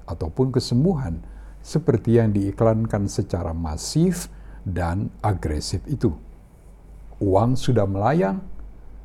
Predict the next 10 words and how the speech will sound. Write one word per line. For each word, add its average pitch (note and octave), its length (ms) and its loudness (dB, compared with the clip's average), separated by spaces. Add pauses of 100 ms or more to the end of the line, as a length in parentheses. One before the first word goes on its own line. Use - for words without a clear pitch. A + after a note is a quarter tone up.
(100)
tetapi C#3+ 320 4
penyakit G2+ 480 2
tak - 160 -6
kunjung F#2+ 320 0
sembuh. A2 640 2 (1400)
Lantas G#3 320 8
bagaimana D#3 480 6
tanggapan A#2+ 480 6
organisasi A2+ 720 6
profesi A2 800 4